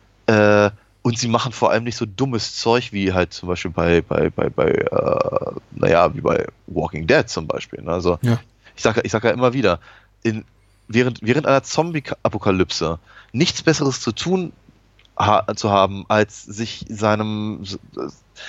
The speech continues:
Speaker 1: se-, seinem Seifenoper-Melodram hinzugeben, finde ich halt im,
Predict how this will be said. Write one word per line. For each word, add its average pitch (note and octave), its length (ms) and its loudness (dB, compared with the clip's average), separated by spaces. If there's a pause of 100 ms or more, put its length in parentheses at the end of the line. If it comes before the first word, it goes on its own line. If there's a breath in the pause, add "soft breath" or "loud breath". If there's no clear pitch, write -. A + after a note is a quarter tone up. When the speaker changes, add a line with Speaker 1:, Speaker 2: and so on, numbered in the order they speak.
(300 loud breath)
Speaker 1:
se-, E2+ 320 0
seinem A2+ 180 4
Seifenoper-Melodram G2 1300 2
hinzugeben, F#2 720 -8 (840 loud breath)
finde B2 180 0
ich A2+ 60 2
halt A2+ 160 2 (960)
im, A#2+ 140 -12